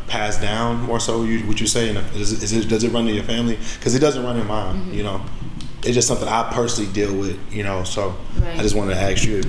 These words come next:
Speaker 1: you know, is it that?
Speaker 2: That actually brings up a good point, actually, because, to be honest, I feel like my observations, yes, I can see it within other family members,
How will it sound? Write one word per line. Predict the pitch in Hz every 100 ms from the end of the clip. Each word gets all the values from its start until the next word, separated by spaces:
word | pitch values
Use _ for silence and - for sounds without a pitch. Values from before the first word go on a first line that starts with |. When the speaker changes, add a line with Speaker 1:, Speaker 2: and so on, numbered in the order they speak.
| -
Speaker 1:
you |
know, | 98
is | 92 95 95
it | -
that? | 98 101 127 -
Speaker 2:
That | 233
actually | 247 262
brings | 208 202 196
up | 175
a | 202
good | 196 170 -
point, | 156 135
actually, | 156 151 185 160
because, | 170 202 175 - _ _ _ -
to | 220
be | 202
honest, | 220 269 _ _ -
I | 226
feel | - 240 247
like | 262 233 220 _ _ _
my | 190 208 226
observations, | 226 247 240 247 254 240 _
yes, | 190 185 185 -
I | 175
can | 180 160
see | - 175 175
it | 160
within | 175 175 -
other | 156 156
family | _ 170 185
members, | 220 233 262 285 285